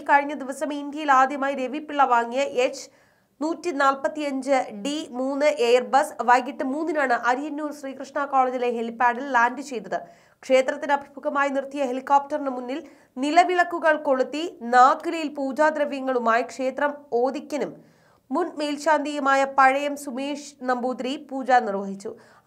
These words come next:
ആരതി ഉഴിഞ്ഞ് മാല ചാർത്തി കളഭം തൊടിയിച്ച വാഹനപൂജ പൂർത്തിയാക്കി. രവിപിള്ള മകൻ ഗണേഷ് രവിപിള്ള, പൈലറ്റുമാരായ ക്യാപ്റ്റൻ സുനിൽ കണ്ണോത്ത്, ക്യാപ്റ്റൻ ജിജികുമാർ, ക്ഷേത്രം ഊരാളൻ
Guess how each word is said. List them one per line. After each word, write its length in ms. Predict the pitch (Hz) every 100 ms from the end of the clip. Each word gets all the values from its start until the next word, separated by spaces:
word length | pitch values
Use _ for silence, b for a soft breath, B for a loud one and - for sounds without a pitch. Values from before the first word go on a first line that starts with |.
| 214
ആരതി 300 | 247 269 277 277
ഉഴിഞ്ഞ് 260 | 269 269 311
മാല 240 | 285 262 277
ചാർത്തി 260 | 285 285 302 302
കളഭം 320 | 262 254 269 277
തൊടിയിച്ച 380 | 285 269 269 294 277 262 B B 233
വാഹനപൂജ 600 | 262 277 311 320 302 285 220
പൂർത്തിയാക്കി. 600 | 220 214 208 202 - - - _ _ _ _ _ _ _ 254
രവിപിള്ള 460 | 262 277 - 339 349 302
മകൻ 260 | 302 302 233
ഗണേഷ് 360 | 269 277 320 311
രവിപിള്ള, 520 | 285 277 285 269 262 285
പൈലറ്റുമാരായ 600 | 285 285 285 277 277 269 269
ക്യാപ്റ്റൻ 320 | 277 269 269 269
സുനിൽ 320 | 302 269 302 302
കണ്ണോത്ത്, 420 | 269 254 247 208 165 B B B -
ക്യാപ്റ്റൻ 420 | 302 320 359 302
ജിജികുമാർ, 580 | 254 233 302 311 254 247 294 B B -
ക്ഷേത്രം 420 | 320 311 339 339 339 - - 262
ഊരാളൻ 500 | 285 311 311 320